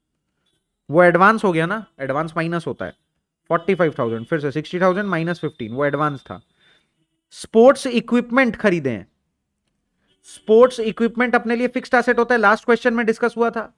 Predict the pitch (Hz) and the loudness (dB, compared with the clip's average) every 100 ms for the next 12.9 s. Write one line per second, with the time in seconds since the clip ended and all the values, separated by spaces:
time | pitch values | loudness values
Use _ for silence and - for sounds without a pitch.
0 | _ _ _ 208 - 233 226 220 220 202 | _ _ _ -10 -6 0 0 0 -4 -8
1 | - 185 185 175 131 95 - _ _ _ | -6 -4 -2 -4 -4 -6 -10 _ _ _
2 | _ _ _ 165 180 165 131 98 92 - | _ _ _ -2 0 0 -2 -6 -12 -20
3 | _ _ _ _ _ _ _ - 139 185 | _ _ _ _ _ _ _ -20 -8 -2
4 | 180 185 165 175 156 127 101 92 - - | -2 -2 -4 -4 -4 -4 -6 -10 -14 -20
5 | _ _ _ - - 190 226 233 220 214 | _ _ _ -20 -6 2 2 2 -6 -8
6 | 214 254 240 233 220 214 214 208 226 226 | -6 -2 -2 0 -2 -2 -8 -4 -2 0
7 | 214 190 170 143 123 101 - _ _ _ | 0 0 -2 -6 -10 -14 -18 _ _ _
8 | _ 175 208 196 185 196 190 247 214 214 | _ -2 -2 -2 -6 -4 0 2 4 2
9 | 196 160 120 101 92 - - 185 190 190 | 4 0 0 -6 -14 -12 -4 -4 -2 -4
10 | 202 220 226 208 185 202 190 160 120 101 | 0 0 0 -2 -2 -2 -2 -4 -6 -12
11 | 95 _ _ _ _ 185 190 190 180 185 | -18 _ _ _ _ -6 -6 -8 -8 -6
12 | 220 202 - 127 117 104 95 98 98 | -6 -8 -10 -12 -10 -14 -16 -18 -20